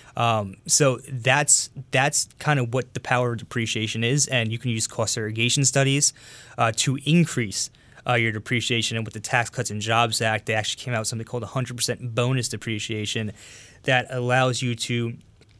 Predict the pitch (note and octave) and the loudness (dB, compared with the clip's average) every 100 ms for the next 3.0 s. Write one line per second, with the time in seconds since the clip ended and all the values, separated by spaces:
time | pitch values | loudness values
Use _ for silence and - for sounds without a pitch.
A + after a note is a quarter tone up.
0 | _ - - - C#3 - D#3 C#3+ C3+ B2+ | _ -20 -20 -2 0 4 4 4 2 2
1 | C3 A#2+ B2 A2 - C3 A#2 A#2 A2+ G#2+ | 2 2 0 -2 -2 0 0 0 -4 -4
2 | A2 - A2 - A#2 A2+ A2 C3+ F#3+ | -2 -2 -2 -2 -2 -2 2 2 2